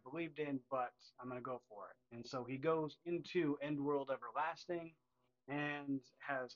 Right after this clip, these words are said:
all sorts of crazy adventures. It's a really fun read. It's dark fantasy. It does deal with, you know, death and, and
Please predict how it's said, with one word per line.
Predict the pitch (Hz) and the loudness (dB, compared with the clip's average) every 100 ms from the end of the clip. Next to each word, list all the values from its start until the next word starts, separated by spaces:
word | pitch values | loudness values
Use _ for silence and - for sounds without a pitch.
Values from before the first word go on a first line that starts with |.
| - | 0
all | 160 | 2
sorts | 156 151 139 | 4 0 -2
of | 135 | -4
crazy | 139 127 120 | -4 -4 -6
adventures. | 113 107 110 - 107 - - _ _ _ _ | -8 -8 -10 -10 -10 -12 -20 _ _ _ _
It's | 120 - | -10 -6
a | |
really | 131 165 160 | 0 0 0
fun | 151 156 147 | 2 2 4
read. | 143 139 131 127 - _ | 2 0 -6 -16 -20 _
It's | - - | -20 -4
dark | 143 143 - | 0 0 -2
fantasy. | 151 139 131 - 135 | -2 -2 -4 -6 -6
It | 123 | -4
does | 135 139 131 | -2 -2 -2
deal | 143 135 | -2 -2
with, | 123 117 - | -4 -10 -16
you | |
know, | 110 101 104 | -14 -14 -6
death | 147 143 131 - - | -2 0 -2 -6 -16
and, | 104 98 101 _ _ | -14 -14 -16 _ _
and | 95 | -18